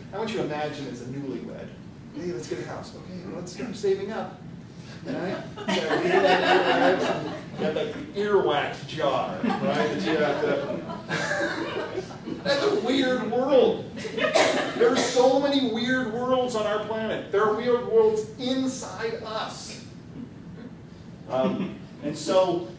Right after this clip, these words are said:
when you tell stories, the ability to give a reader a mirror that they can relate to. "Oh, I have a sister,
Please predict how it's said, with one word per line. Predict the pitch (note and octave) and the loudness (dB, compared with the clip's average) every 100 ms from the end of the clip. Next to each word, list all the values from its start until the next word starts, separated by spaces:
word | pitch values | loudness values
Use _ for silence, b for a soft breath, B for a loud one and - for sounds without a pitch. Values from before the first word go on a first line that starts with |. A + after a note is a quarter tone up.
| - - - D3+ | -16 -16 -12 -6
when | E3 G3+ | -2 0
you | A3 - | -2 -4
tell | G#3+ A3 A#3+ | -6 -2 -2
stories, | - D#3 C3 - - - - - - - - - - - - - C3+ | -2 -4 -2 -4 -8 -12 -16 -18 -18 -16 -16 -16 -16 -16 -16 -14 -6
the | C#3 | -4
ability | F3+ G3 - - - | 2 2 2 0 -4
to | - E3 C#3 C3 - E3 | -8 -4 -2 -2 -4 -4
give | F#3+ G#3 | 0 2
a | F#3+ | 2
reader | D3+ D#3 C#3+ C#3 C#3 - - - - - - | 0 -2 0 -2 -4 -10 -16 -16 -16 -14 -10
a | B2 | -8
mirror | C3+ G3 - - - - - - - | -6 -4 -4 -4 -8 -14 -16 -16 -16
that | - | -10
they | D3 C3+ | -8 -8
can | B2+ | -6
relate | C#3 D#3 D#3 | -2 -2 -2
to. | - - - - | -8 -12 -14 -8
"Oh, | F3+ - - - - - - | -2 -2 -2 -8 -14 -14 -14
I | - - | -12 -10
have | F3 F3+ | -8 -8
a | |
sister, | - - - C#3+ | -8 -10 -12 -12